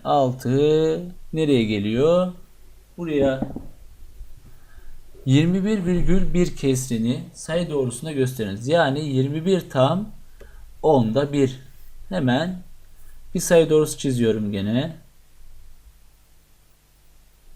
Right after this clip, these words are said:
Bakın. Yirmi bir tam onda bir demiş ya. O zaman yirmi bir ile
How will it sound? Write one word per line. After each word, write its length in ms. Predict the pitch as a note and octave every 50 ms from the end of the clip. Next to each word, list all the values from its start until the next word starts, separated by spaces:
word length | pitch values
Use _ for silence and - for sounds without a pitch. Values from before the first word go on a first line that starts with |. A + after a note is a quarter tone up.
| - - - - - - - - - - - - - - - - - - _ _ _ _ _ _ _ _ _ _ - _ _ _ _ _ _ _ - - - - - - - -
Bakın. 300 | D3+ D#3 - - G#2 F2 - - - - - - - - - - - - - - - _ _ - B2
Yirmi 400 | B2 C3+ C#3+ D#3+ E3 E3+ E3 F#3
bir 260 | G3 G#3 G3+ G3+ -
tam 320 | - E3 D#3+ F3 F3+ F3 -
onda 380 | - D3 D3 D#3 D#3+ E3 D#3+ D#3+
bir 140 | E3 D#3+
demiş 300 | F3 F#3 F#3+ F3+ - -
ya. 80 | A#2+ G#2
O 180 | - - F3 D#3+
zaman 260 | D3+ C3 A#2 G#2 G#2
yirmi 440 | G#2+ G#2+ A2+ B2 C3 C#3 D3+ D#3+ F3
bir 220 | G3+ G3+ - -
ile 600 | C3+ A#2 A2 G#2+ G#2+ A#2+ C#3+ E3 F#3+ A3 B3 A#3+